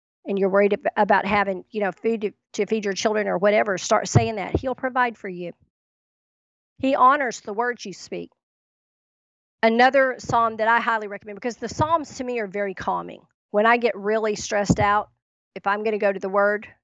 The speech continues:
to get calm, that's where I go. I go to the Psalms and I start reading them out loud.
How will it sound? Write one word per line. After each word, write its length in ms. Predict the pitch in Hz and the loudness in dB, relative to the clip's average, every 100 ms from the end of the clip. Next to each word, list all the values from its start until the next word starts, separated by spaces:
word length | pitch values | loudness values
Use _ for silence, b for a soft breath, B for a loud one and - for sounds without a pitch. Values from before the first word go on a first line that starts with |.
| - | -8
to 100 | 196 | -4
get 180 | 208 - | -4 0
calm, 360 | 214 202 208 | 2 4 2
that's 260 | 214 196 - | 0 -2 0
where 80 | 202 | 0
I 80 | 190 | 0
go. 220 | 185 170 | 0 -2
I 100 | 170 | -2
go 100 | 185 | -4
to 120 | 175 | -6
the 80 | 180 | -6
Psalms 440 | - 170 165 - | -4 -4 -4 -6
and 80 | 190 | -4
I 60 | 180 | 0
start 260 | 202 190 | 2 2
reading 180 | 196 190 | 2 2
them 100 | 185 | 2
out 160 | 180 - | 2 2
loud. 280 | 170 175 | 2 0